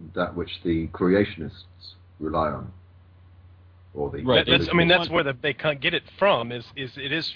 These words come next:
Speaker 3: true that, uh, evolution within a species, that the change of, um, uh, different things within a group is still called microevolution, and, and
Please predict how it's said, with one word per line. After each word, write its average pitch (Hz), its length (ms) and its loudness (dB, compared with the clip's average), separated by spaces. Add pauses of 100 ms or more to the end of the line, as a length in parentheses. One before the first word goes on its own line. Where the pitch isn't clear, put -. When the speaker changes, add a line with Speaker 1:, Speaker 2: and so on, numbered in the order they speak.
Speaker 3:
true 160 260 -6
that, 120 200 -4 (500)
uh, 120 240 -6
evolution 139 540 -4
within 123 260 -2
a 131 60 2
species, - 720 -8
that 117 120 -6 (200)
the 117 100 -10 (180)
change 147 960 -2
of, 120 300 -6 (240)
um, 110 560 -6 (680)
uh, - 60 -16 (440)
different 139 320 0
things 139 280 0
within 131 560 -2
a 120 80 -8
group 117 460 -8 (320)
is 147 200 -2
still 156 300 -2
called 123 340 -2
microevolution, 117 1000 -4
and, 107 240 -2
and 113 300 0